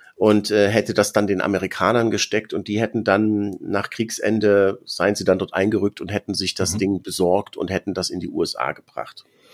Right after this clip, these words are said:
Speaker 1: ähm, inklusive Leichen. Und,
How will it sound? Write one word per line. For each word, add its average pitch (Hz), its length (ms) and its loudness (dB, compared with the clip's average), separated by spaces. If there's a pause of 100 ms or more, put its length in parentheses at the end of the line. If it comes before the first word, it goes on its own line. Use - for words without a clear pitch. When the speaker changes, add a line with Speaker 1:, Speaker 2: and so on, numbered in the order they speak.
(120)
Speaker 1:
ähm, 90 260 0 (320)
inklusive 107 520 0
Leichen. 98 520 0 (880)
Und, 117 380 2